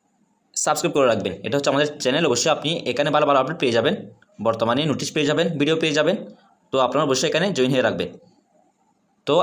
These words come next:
আপনারা কীভাবে চল্লিশ টাকা ক্যাশব্যাক নেবেন, এটা হচ্ছে, আমি আবারও বলি, এটা হচ্ছে এস ম্যানেজার, সরি,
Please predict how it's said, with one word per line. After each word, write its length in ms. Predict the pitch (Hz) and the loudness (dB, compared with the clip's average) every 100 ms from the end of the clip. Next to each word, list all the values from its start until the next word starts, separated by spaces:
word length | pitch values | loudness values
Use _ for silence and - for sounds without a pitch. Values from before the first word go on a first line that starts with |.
| 160 | 2
আপনারা 220 | - 175 165 | 0 -2 0
কীভাবে 260 | 151 170 233 - - _ _ _ _ _ _ _ _ _ _ _ _ _ _ _ _ _ _ _ _ _ - | 2 2 0 -4 -14 _ _ _ _ _ _ _ _ _ _ _ _ _ _ _ _ _ _ _ _ _ -4
চল্লিশ 260 | 156 147 - | -2 0 0
টাকা 220 | 139 151 226 - - _ _ _ _ _ _ - | 0 2 0 -4 -14 _ _ _ _ _ _ -2
ক্যাশব্যাক 300 | 139 123 147 127 | -2 0 0 0
নেবেন, 180 | 98 87 - _ _ _ | -2 -6 -16 _ _ _
এটা 160 | 123 147 | -2 0
হচ্ছে, 160 | 156 156 135 | 0 0 2
আমি 60 | 143 | 2
আবারও 160 | 131 143 | 4 4
বলি, 140 | 127 180 - - | 2 0 -4 -6
এটা 120 | 135 151 | 0 0
হচ্ছে 260 | 151 - 175 - - - _ _ _ _ _ _ _ _ _ _ _ _ _ _ _ - 107 143 | 0 0 0 -2 -8 -20 _ _ _ _ _ _ _ _ _ _ _ _ _ _ _ -4 0 2
এস 100 | - 127 | 0 -4
ম্যানেজার, 320 | 123 123 95 - - _ _ _ _ _ _ _ - | -2 0 -2 -4 -18 _ _ _ _ _ _ _ -10
সরি, 300 | - 131 | -2 0